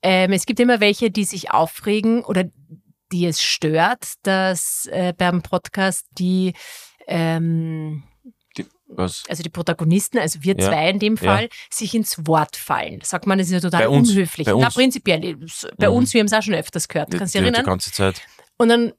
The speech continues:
Speaker 1: wurde das in einem anderen Podcast besprochen
Speaker 2: Mhm.
Speaker 1: und die haben eigentlich ein sehr gutes Argument gebracht,
Speaker 2: Ja.
Speaker 1: was, was ich, was ich auch so find,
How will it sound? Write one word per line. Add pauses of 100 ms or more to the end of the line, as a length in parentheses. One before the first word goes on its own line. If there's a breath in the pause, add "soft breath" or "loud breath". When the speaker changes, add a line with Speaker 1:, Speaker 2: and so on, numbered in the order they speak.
(640)
Speaker 1:
wurde
das
in
einem
anderen
Podcast
besprochen (100)
Speaker 2:
Mhm. (300)
Speaker 1:
und (720)
die
haben
eigentlich
ein
sehr
gutes
Argument
gebracht, (280)
Speaker 2:
Ja.
Speaker 1:
was,
was
ich,
was
ich
auch
so
find,